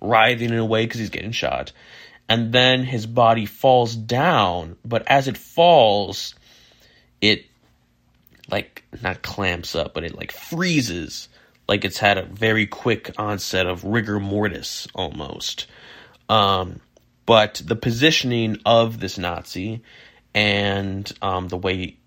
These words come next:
that he falls and the sound when he falls, um, seems to really show that he is a doll, not a real person, a doll. And then when he's getting shot, he goes completely back into just inanimate doll form,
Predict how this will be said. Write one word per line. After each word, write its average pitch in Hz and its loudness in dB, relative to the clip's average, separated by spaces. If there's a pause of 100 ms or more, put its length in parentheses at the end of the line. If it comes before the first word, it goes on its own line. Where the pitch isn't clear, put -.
(240)
that 104 0
he 101 -4
falls 92 -2
and 95 -8
the 85 -8
sound 98 -4
when 78 -8
he 80 -8
falls, 78 -12 (500)
um, 87 0
seems 92 -6
to 95 -6
really 87 -4
show 92 0
that 87 -2 (420)
he 107 -2
is 92 -6 (380)
a 143 6
doll, 101 -2 (100)
not 110 4
a 104 -2
real 98 0
person, - -6
a 107 -4
doll. 85 -4 (320)
And 95 -2
then 92 -2
when 95 -6
he's 92 -10
getting 101 -4
shot, 104 2
he 101 -4
goes 95 -2
completely 98 -6
back 92 4
into 92 -10
just - -4 (320)
inanimate 113 2
doll 120 4
form, 80 -8